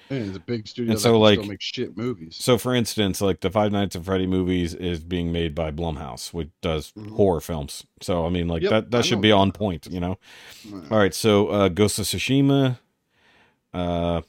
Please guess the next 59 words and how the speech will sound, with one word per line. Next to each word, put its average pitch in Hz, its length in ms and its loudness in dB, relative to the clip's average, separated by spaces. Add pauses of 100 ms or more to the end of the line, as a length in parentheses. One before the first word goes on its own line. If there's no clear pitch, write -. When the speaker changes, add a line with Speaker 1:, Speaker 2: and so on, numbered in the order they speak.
Speaker 2:
that 95 120 0
should 85 140 -2
be 85 120 2
a, 80 60 -2 (160)
an 85 140 -6
easy 85 300 -4
win. 73 380 -8
That, 90 220 -6
that's 95 180 0
like, 95 200 0
Speaker 1:
I 127 80 4
Speaker 2:
it's 160 80 4
a, 156 40 4
Speaker 1:
wanna, 131 200 0
Speaker 2:
it's 113 100 -2
a 117 40 2
Speaker 1:
I - 80 4
Speaker 2:
fucking 175 100 6
Speaker 1:
wanna 120 160 4
wa-, 113 60 -2
Speaker 2:
period 104 380 4
Speaker 1:
I 139 80 2
wanna 180 160 0
Speaker 2:
piece. 82 100 -6
Speaker 1:
play 123 120 -4
that 87 280 -8
game, 92 600 -10 (200)
and 101 120 -6
Speaker 2:
Yeah. 80 160 -2
Speaker 1:
everybody 123 340 -4
keeps - 220 -20
talking 104 200 -6
about 92 120 -6
how 87 80 -8
awesome 92 340 -8
it 87 40 -12
is, 85 60 -16
and 85 100 -16
I 82 40 -16
still, 117 440 -8
I 90 100 -6
keep - 280 -20
forgetting 98 360 -10
to 87 60 -14
buy 85 260 -12
it 78 160 -18
and - 100 -20
play 80 140 -20
it. 78 180 -20 (300)
Speaker 2:
Yeah. 82 340 -6
Okay, 101 220 0
so 92 180 -2
these 185 300 -2
ones 185 220 2
I 117 100 2
don't 107 340 -2
know 90 180 0
what 87 200 -2
they're 80 180 -4